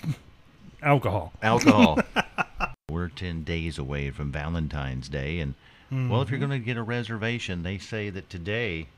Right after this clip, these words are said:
Speaker 1: Yes.
Speaker 2: is the last day you should try to do that
Speaker 1: <laughs> For
Speaker 2: because
Speaker 1: Valentine's Day.
Speaker 2: Yes, because if you wait until tomorrow, a lot of places will already be filled up.
Speaker 1: Yeah.
Speaker 2: And if that happens to you, don't fret. We've got you covered here on the Morning Road Show.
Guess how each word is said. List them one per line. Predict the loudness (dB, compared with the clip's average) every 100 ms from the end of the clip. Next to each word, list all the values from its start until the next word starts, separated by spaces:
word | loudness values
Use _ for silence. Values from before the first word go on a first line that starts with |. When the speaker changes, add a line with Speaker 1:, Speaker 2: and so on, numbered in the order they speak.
| -10
Speaker 1:
Yes. | -4 -2 -2 -2
Speaker 2:
is | -2
the | 0 0
last | 0 0 0
day | -2
you | 0 -2
should | -2 -6
try | -2 -2 -2
to | -4
do | -4 -4
that | -2 -4
Speaker 1:
<laughs> |
For | -6
Speaker 2:
because | -4 2 2 2
Speaker 1:
Valentine's | 2 0 -2 -6 -8 -6
Day. | -2
Speaker 2:
Yes, | 0 -2 -4
because | -8 -4 -4 -4
if | -2
you | 0
wait | 2 0
until | -2 -2
tomorrow, | -2 0 2 2 0 -2 -10 -20 -20 -20 -20 -16 -6
a |
lot | -2 -2
of | -2
places | 0 0 -2 -4
will | -2
already | 0 0
be | -2 -4
filled | -2 -2 -2 -2
up. | -4 -8 -10
Speaker 1:
Yeah. | -4 -4 -6 -16 -8
Speaker 2:
And | -2 0
if |
that | 0 -2 0
happens | 0 0 -6 -4
to | -2
you, | 0 0
don't | 2 0 0
fret. | 0 0 0
We've | -2 -2
got | -2 -2
you | -2
covered | 0 -2 -2
here | -2 -2
on | -2
the |
Morning | -2 -4 -4
Road | -4 -6 -6
Show. | -8 -8